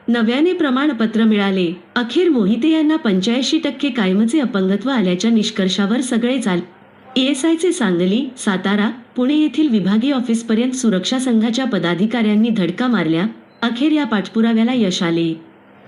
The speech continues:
एएसआय कार्यालयाकडून मोहिते यांना साडेतीन ते चार लाख रुपयांची भरपाई देण्याबाबत निर्णय घेण्यात आला. महिन्याला साडेपाच ते सहा रुपयांची पेन्शन प्रॉव्हिडंट फंड अशी देणी देण्याचा निर्णयही झाला.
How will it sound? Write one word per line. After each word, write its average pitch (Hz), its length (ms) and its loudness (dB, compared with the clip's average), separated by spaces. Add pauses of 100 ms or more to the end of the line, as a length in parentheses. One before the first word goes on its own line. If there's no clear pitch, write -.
(160)
एएसआय 320 420 0
कार्यालयाकडून 240 800 0
मोहिते 226 460 2
यांना 285 280 0
साडेतीन 220 560 0
ते 330 80 2
चार 220 260 0
लाख 247 260 0
रुपयांची 202 460 0
भरपाई 208 400 0
देण्याबाबत 202 600 0
निर्णय 208 300 2
घेण्यात 185 380 0
आला. 175 300 0 (720)
महिन्याला 302 480 2
साडेपाच 240 580 -2
ते 330 80 2
सहा 220 280 0
रुपयांची 254 480 0
पेन्शन 233 480 0
प्रॉव्हिडंट 220 460 0
फंड 226 260 2
अशी 233 200 0
देणी 208 280 2
देण्याचा 226 420 0
निर्णयही 226 480 2
झाला. 180 400 0